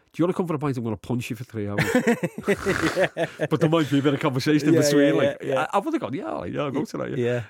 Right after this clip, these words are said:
Speaker 1: It's worth getting punched in the face to have a pint with Jimmy.
Speaker 2: Yeah,
Speaker 1: So I went and
Speaker 2: yeah.
Speaker 1: had a pint with Jimmy, and we talked, and we talked, and I told my story and everything else. And, um, he said to me, "Come back next week, and, um, we'll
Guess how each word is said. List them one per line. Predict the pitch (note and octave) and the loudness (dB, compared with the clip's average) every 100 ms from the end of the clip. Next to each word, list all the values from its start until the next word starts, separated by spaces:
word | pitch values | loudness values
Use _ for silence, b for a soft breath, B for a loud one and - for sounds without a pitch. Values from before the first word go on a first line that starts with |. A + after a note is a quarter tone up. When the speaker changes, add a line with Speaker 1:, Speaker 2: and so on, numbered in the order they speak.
| - | -4
Speaker 1:
It's | D3 - | -4 0
worth | A2+ F#2+ | -2 -2
getting | A2+ G#2+ | -8 -8
punched | C3+ A#2+ | -8 -8
in | A2+ | -8
the | G#2 | -6
face | A#2+ D#3 | -6 -4
to | B2+ | -6
have | G#2 | -6
a | G#2 | -6
pint | B2 C#3 | -8 -8
with | C3+ | -6
Jimmy. | A2+ A#2+ | -4 0
Speaker 2:
Yeah, | B2 | 0
Speaker 1:
So | C3 | 2
I | D3+ | 0
went | G3 | 0
and | C3+ | 0
Speaker 2:
yeah. | |
Speaker 1:
had | C3 | -2
a | B2+ | -2
pint | D#3+ C3+ | -6 -6
with | - | -6
Jimmy, | C#3 D3 | -2 -2
and | B2+ | -2
we | A#2 | -4
talked, | A2 B2+ B2+ A#2+ G#2 | -4 0 0 -2 -6
and | |
we | G2+ | -10
talked, | - G#2 A2 | -8 -8 -8
and | F#2+ | -10
I | A2 | -10
told | A2 G#2 G2+ | -8 -8 -6
my | G2 | -8
story | - G2+ G2+ F#2+ | -8 -8 -8 -10
and | F#2+ - - | -12 -16 -14
everything | G2+ F#2+ F#2+ | -12 -12 -12
else. | G2 G2+ - | -10 -10 -10
And, | F#2+ G2+ B B B B _ - | -12 -12 B B B B _ -4
um, | A2 G#2+ G#2 - _ _ _ _ _ _ _ _ _ - | -2 -2 -4 -8 _ _ _ _ _ _ _ _ _ -12
he | |
said | G#2+ B2+ | -4 -4
to | - | -2
me, | A#2+ | -2
"Come | D3+ | -2
back | D#3 - | -4 -4
next | A2 - | -8 -6
week, | B2 A2+ _ _ | -6 -6 _ _
and, | A2 G#2 G#2 | -8 -6 -6
um, | G#2 G2+ F#2+ F#2 - _ _ _ _ _ _ _ _ - | -8 -8 -8 -8 -12 _ _ _ _ _ _ _ _ -6
we'll | A2+ A2 G#2+ | -2 0 -2